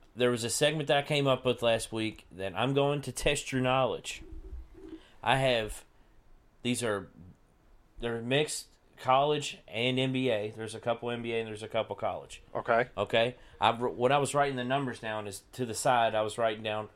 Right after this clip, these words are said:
Speaker 1: which number I'm asking this question. So I have six of 'em. You are to determine. We're gonna do it just like you do the,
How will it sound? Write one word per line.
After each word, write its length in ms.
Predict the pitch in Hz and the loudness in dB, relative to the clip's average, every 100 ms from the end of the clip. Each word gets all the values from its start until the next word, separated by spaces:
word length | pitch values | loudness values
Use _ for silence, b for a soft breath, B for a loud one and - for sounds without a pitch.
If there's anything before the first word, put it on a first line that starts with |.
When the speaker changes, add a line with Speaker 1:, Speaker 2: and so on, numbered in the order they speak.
| b b - | b b -2
Speaker 1:
which 260 | 127 127 | 0 0
number 380 | 123 123 117 110 | -2 -2 -2 -2
I'm 120 | 104 104 | -2 -2
asking 320 | 104 - 110 | -6 -8 -14
this 120 | 95 | -14
question. 440 | - 90 - 71 - b b b b | -10 -10 -10 -18 -20 b b b b
So 160 | - 107 | -4 0
I 120 | 107 | 2
have 120 | 123 | 2
six 360 | - 196 180 - | 0 0 0 0
of 200 | 117 98 | -2 -2
'em. 120 | 85 101 _ _ - B B B - | -8 -18 _ _ -20 B B B -12
You 400 | 107 131 151 156 | -2 2 4 4
are 140 | 151 | 2
to 140 | 151 147 | 0 -4
determine. 600 | 147 160 147 123 113 123 - 92 | -2 0 0 0 -2 -8 -14 -8
We're 140 | 113 | -2
gonna 140 | 123 120 | -2 0
do 120 | 123 | 0
it 40 | |
just 280 | 110 123 123 | 2 2 4
like 220 | 131 127 | 2 2
you 120 | 131 127 | 0 0
do 320 | 127 131 123 | 2 2 2
the, 400 | 117 120 117 | 2 2 2